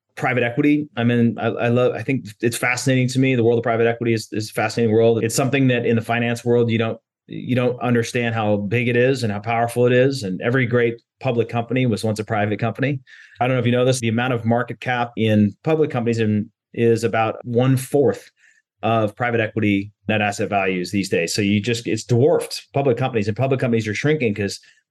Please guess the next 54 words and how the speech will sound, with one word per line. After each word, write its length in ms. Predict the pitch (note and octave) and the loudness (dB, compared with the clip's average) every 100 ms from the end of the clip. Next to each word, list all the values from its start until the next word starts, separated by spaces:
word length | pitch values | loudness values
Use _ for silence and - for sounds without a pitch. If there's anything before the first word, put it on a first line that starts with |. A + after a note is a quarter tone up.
| - | -4
now 140 | B2 | -2
you 100 | C#3 | 0
don't 140 | C3 B2+ | 0 2
really 180 | C3 | 2
have 160 | A#2 C3 | 0 -4
to 80 | A#2+ | -2
go 80 | A#2 | 0
public, 400 | F#3 G#3+ A#2 - | 0 0 -2 -2
right? 220 | G2 A#2 | -2 -2
So 280 | - B2 A#2 - - _ _ C3+ | 2 2 2 -6 -20 _ _ -2
I 60 | |
just 180 | F3 E3 | -2 0
see 100 | E3 | 2
that 140 | D3 | 2
all 160 | A#2+ B2 | 2 0
the 80 | A2 | 0
opportunity 840 | A#2 G#2 - D3+ D#3 C#3 C#3 C#3 | -2 -6 -2 0 2 2 2 2
and 180 | A2 G2+ | 0 -2
all 240 | F2 A#2 A#2 | 0 2 2
the 200 | G2+ F#2+ - - | 0 -2 -16 -12
brilliance 680 | A2 B2+ C#3 C#3 C#3 C#3 B2 | -2 2 4 4 0 -2 -4
and 100 | G#2+ | -4
all 80 | G2+ | -2
the 180 | G2+ - - | -4 -6 -2
really 200 | C#3 A#2+ | 0 0
smart 300 | - B2+ G#2+ | 0 -2 0
minds 300 | A2 A2+ G#2+ | 0 0 0
are 60 | |
in 40 | G#2 | -2
the 60 | |
private 300 | G2 A2 G2+ | 0 0 0
equity 280 | G2 F#2+ G2 | 0 -2 -6
space. 340 | E2+ G2 E2+ - | -6 -2 -2 0
So 100 | A#2+ | 2
I 80 | |
love 180 | D#3 D3+ A2 | 2 2 2
learning 500 | A#2+ B2+ B2+ B2 B2 _ _ _ - | 2 2 2 0 -4 _ _ _ -6
because 220 | B2 B2+ | -2 2
I 80 | B2 | 2
love 180 | B2 A#2+ | 2 2
adding 260 | A2+ G#2 | 0 0
value, 360 | G#2+ A2 A2+ A2 | 0 2 2 2
and 80 | G#2 | 2
I 40 | |
love 180 | G#2+ G#2 | 0 0
that, 140 | G#2+ - - | -2 -2 -4
that 200 | F#2+ - | -4 0
business 340 | A2 G#2+ G#2 | 0 0 0
side 220 | G2+ F2+ | 0 0
of 60 | F#2 | -2
things. 200 | F#2+ F2+ | -2 -2
So 260 | A#2 G#2 - _ - | 0 0 -2 _ -4
anyway, 220 | C#3+ G2+ | 0 2
that's, 420 | A#2 C#3 - - | 2 0 -4 -14